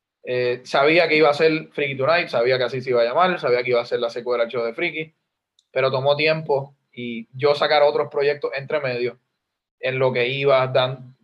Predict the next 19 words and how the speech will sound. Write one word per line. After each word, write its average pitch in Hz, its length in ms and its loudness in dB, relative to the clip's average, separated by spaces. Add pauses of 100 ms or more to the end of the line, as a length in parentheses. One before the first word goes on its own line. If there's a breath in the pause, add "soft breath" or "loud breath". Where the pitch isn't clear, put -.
(100)
fin-, 139 340 -10 (200)
o - 20 -20
sea, 147 160 2
dándole 147 280 2
cariño 160 340 0
y 160 40 -6
finalizándolo 135 640 -4
como 143 300 2
es, 139 120 -4
y 131 40 -12
tuvo 139 220 2
muchos, 160 380 -2
muchos 143 280 -8
cambios. 156 440 -4 (460)
Eh, 113 540 -4
la 123 140 0
historia 135 480 2
era 120 140 2
distinta, 120 760 -8